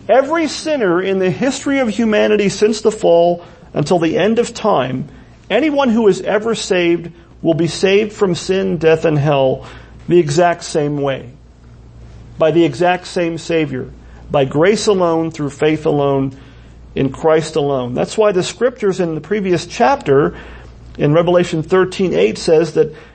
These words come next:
it speaks of Jesus Christ as, quote, "the Lamb slain from the foundation of the world."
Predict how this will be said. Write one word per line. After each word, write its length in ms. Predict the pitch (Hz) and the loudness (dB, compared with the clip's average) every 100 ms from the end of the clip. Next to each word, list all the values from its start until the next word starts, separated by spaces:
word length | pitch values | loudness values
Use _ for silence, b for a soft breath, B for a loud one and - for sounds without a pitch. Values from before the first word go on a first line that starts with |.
| B | B
it 100 | 131 | -12
speaks 360 | - 240 240 | -6 -4 0
of 100 | 226 | 0
Jesus 320 | 165 214 190 160 | 0 0 0 -2
Christ 420 | - 196 208 208 | 0 2 2 0
as, 140 | 156 | -2
quote, 360 | - 202 208 190 | 0 0 0 0
"the 100 | 190 | 0
Lamb 460 | 185 220 277 294 | 2 2 0 -2
slain 640 | 277 - 214 226 247 262 262 | -6 -4 0 2 2 0 -4
from 260 | 233 214 | -2 -2
the 100 | 196 | -2
foundation 760 | 185 202 190 185 185 214 - 202 | 0 0 0 0 0 0 -2 -2
of 220 | 156 180 | -2 -2
the 80 | 175 | 0
world." 560 | 156 160 156 123 - | 0 2 2 2 -4